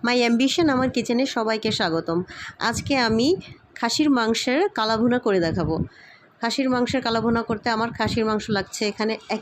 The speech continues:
কেজি। Actually আমি যে প্যাকেট মশলাটা আছে,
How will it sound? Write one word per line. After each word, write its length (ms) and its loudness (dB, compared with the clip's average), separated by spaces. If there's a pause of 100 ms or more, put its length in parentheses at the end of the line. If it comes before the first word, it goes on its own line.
কেজি। 300 0 (540)
Actually 420 2
আমি 220 2
যে 100 0
প্যাকেট 400 -4
মশলাটা 500 0
আছে, 340 -2